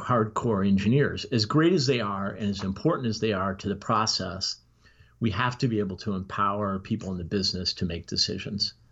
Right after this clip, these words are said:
And that means giving them tools where they can take in new data that they didn't know they had. So let's say test positivity data, and mix that with data that they do have that's coming from their corporate systems, maybe their sales data, and come up with some result.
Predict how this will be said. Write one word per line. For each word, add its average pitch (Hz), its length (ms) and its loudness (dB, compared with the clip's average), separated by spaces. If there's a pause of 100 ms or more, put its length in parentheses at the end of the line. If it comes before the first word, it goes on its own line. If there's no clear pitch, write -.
(520)
And 113 120 6
that 131 100 6
means 123 220 4
giving 117 240 2
them 127 180 6
tools 104 340 -2
where 107 100 2
they 110 100 4
can 107 160 2
take 113 240 0
in 104 120 6
new 113 140 6
data 110 420 4
that 98 160 -4
they 110 140 4
didn't 104 180 6
know 101 160 4
they 92 120 -2
had. 98 360 0
So 104 220 6
let's 101 260 2
say 92 200 4
test - 360 -2
positivity 92 640 -2
data, 87 400 -4 (840)
and 110 220 6
mix 151 240 4
that 117 220 0
with 98 240 -2 (160)
data 117 260 2
that 101 220 0
they 101 160 0
do 147 220 2
have 101 500 -6
that's 95 280 0
coming 120 320 2
from 104 200 0
their 107 160 -2
corporate 107 380 -2
systems, 110 460 0
maybe 95 220 2
their 90 160 -2
sales 117 440 4
data, 120 420 -4 (560)
and 104 160 2
come 113 180 4
up 98 160 2
with 104 80 0
some 92 240 0
result. 90 400 -6